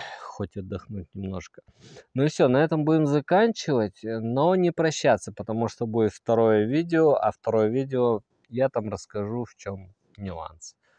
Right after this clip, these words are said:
А на данный момент не болейте, берегите себя, будьте здоровы, открывайте для себя новые стили пива. Это пилс, пилснер,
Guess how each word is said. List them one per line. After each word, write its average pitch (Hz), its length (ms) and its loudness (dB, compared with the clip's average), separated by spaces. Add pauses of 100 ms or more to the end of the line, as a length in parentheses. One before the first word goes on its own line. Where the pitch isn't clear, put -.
(760)
А 110 100 -2
на 117 140 0
данный 117 320 2
момент 113 500 -2
не 113 80 -8
болейте, 123 480 -2
берегите 104 420 -2
себя, 104 260 -4
будьте 95 340 -14
здоровы, 92 640 0
открывайте 120 920 -2
для 113 200 -4
себя 113 580 -2
новые 113 440 0
стили 101 500 -6
пива. 104 300 -2
Это 92 400 -8 (160)
пилс, 139 540 0 (440)
пилснер, 127 680 0